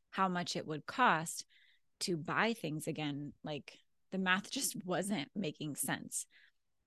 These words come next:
And, uh, that's what we did. Okay. And it was really hard. It was really hard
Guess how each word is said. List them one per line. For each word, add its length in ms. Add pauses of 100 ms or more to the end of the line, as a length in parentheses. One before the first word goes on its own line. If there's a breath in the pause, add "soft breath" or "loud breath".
(880)
And, 640 (720)
uh, 60 (180)
that's 300
what 80
we 100
did. 160
Okay. 240 (800)
And 100
it 40
was 140
really 480 (200)
hard. 480 (500)
It 60
was 220
really 200
hard 360